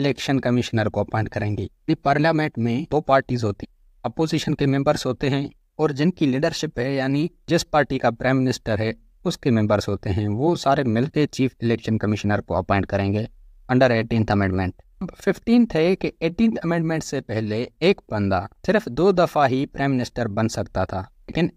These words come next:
eighteenth अमेंडमेंट के बाद ये वाली रिस्ट्रिक्शन खत्म कर दी गई थी, यानी एक बंदा कितनी भी दफा प्राइम मिनिस्टर बन सकता है।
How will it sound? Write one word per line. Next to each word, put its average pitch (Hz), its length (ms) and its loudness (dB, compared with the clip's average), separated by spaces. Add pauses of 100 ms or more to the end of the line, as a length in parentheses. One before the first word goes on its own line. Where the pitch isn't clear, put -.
eighteenth 190 380 4
अमेंडमेंट 143 460 0
के 120 240 -2
बाद 104 360 2 (140)
ये 170 80 6
वाली 135 320 4
रिस्ट्रिक्शन 110 720 -4 (260)
खत्म 131 240 0
कर 113 200 -2
दी 107 160 0
गई 107 160 0
थी, 123 260 -2
यानी 113 300 2
एक 139 220 0
बंदा 117 400 4
कितनी 156 380 0
भी 117 100 2
दफा 107 280 2
प्राइम 107 240 -2
मिनिस्टर 104 440 -2
बन 110 200 0
सकता - 360 -6
है। 92 160 -6